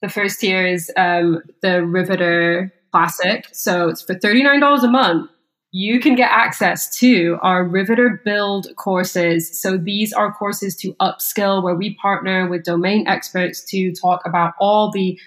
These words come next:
tactical things that an entrepreneur or a woman that is looking to go in business for herself, or even somebody in the corporate world would want to know. We have Riveter Spaces, which is our, we've just talked about, our co-working and gathering events option.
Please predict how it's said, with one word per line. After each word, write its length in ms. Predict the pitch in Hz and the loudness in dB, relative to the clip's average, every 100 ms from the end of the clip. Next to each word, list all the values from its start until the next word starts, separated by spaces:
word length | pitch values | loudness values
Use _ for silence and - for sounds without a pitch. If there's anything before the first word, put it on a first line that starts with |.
| _ _ | _ _
tactical 840 | - 214 - - 220 208 202 190 185 | -4 -2 -2 -2 -4 0 0 0 0
things 480 | 190 185 180 185 180 | 0 0 0 0 0
that 180 | 180 180 | 0 0
an 80 | |
entrepreneur 920 | 180 190 190 196 190 185 185 180 180 - - _ | -2 -2 -2 -4 -2 0 0 0 -2 -4 -20 _
or 280 | 185 180 170 | -4 -2 0
a 100 | 180 | -2
woman 400 | 180 190 190 190 | -2 -2 -2 0
that 240 | 180 175 180 | 2 0 0
is 260 | 175 170 | -2 -2
looking 240 | 190 190 180 | -4 -4 -2
to 100 | 185 | -2
go 140 | 180 | 0
in 80 | 180 | 0
business 340 | 180 185 180 | 0 0 -2
for 220 | - 180 | -2 -2
herself, 580 | 175 180 - 175 175 170 | 0 -2 0 2 2 0
or 100 | 190 | -2
even 200 | 196 208 | -4 -6
somebody 340 | 208 190 185 180 | -4 -2 0 0
in 100 | 175 | 0
the 60 | |
corporate 440 | 170 180 175 180 180 | 0 -4 -2 -4 -2
world 280 | 175 170 | -2 -2
would 140 | 175 165 | -4 -2
want 220 | 165 160 | -2 -2
to 100 | - | 0
know. 280 | 165 170 247 _ - _ _ _ _ _ _ _ 190 | 0 2 -2 _ -20 _ _ _ _ _ _ _ -8
We 100 | 196 | -2
have 280 | 180 180 | 0 0
Riveter 420 | 185 185 190 180 170 | -2 -4 -2 -2 -2
Spaces, 840 | - - 175 180 196 202 277 - | -10 -4 -4 -2 -2 0 -2 -2
which 220 | - - | -6 -2
is 180 | 180 170 | -2 -2
our, 520 | 175 170 170 170 165 _ | -2 -2 0 -2 -4 _
we've 220 | 175 170 | -8 -8
just 240 | - 175 - | -6 -10 -4
talked 240 | 175 165 | -4 -2
about, 300 | 190 202 226 | -2 0 0
our 120 | 185 180 | -2 -4
co-working 920 | 208 180 185 180 - 175 175 175 175 | -4 -4 -4 -4 -4 -2 -2 0 0
and 180 | 175 165 | 0 2
gathering 460 | 165 170 170 170 | 0 0 0 0
events 320 | 170 165 165 - | 0 0 -2 0
option. 420 | - - 202 | -4 -4 -4